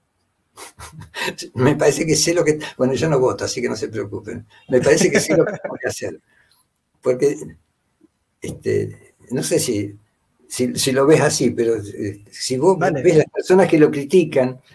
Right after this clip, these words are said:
Speaker 1: y sabés que son personas que antes han criticado a, a su rival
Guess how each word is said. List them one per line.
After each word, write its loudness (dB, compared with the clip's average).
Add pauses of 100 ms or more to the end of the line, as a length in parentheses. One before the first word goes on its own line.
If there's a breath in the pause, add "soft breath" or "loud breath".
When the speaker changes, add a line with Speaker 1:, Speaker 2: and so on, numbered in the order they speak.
(160 soft breath)
Speaker 1:
y -12
sabés 4
que -4
son 0
personas 0
que 0 (180 soft breath)
antes 2
han 2
criticado 2
a, -4
a -8
su 2
rival 6